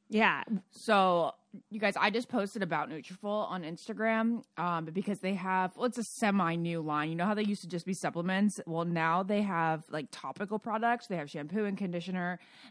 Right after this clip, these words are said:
Speaker 2: and they have serums. And people were like, "Does it work? Does it work?" Yes, in clinical studies, users saw thicker, stronger hair with less shedding in three to six months.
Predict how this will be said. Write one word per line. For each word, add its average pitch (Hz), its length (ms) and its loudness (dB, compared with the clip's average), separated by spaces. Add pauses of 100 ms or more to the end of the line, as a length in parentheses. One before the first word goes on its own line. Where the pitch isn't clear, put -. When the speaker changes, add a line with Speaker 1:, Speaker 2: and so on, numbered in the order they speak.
Speaker 2:
and 170 300 -4
they 165 60 0
have 156 200 -4
serums. 180 760 -2 (340)
And 180 140 0
people 185 380 2
were 175 120 2
like, 170 160 2
"Does 208 180 4
it 214 120 0
work? 247 200 4
Does 240 140 0
it 202 60 2
work?" 220 160 2
Yes, 202 280 2
in 196 120 2
clinical 240 480 2
studies, 220 720 0
users 190 480 0
saw 170 220 6
thicker, 196 460 -2
stronger 165 560 0
hair 170 340 -2
with 170 200 -4
less 165 220 2
shedding 170 440 0
in 165 140 -2
three 160 180 -4
to 165 100 0
six - 280 -4
months. 180 440 2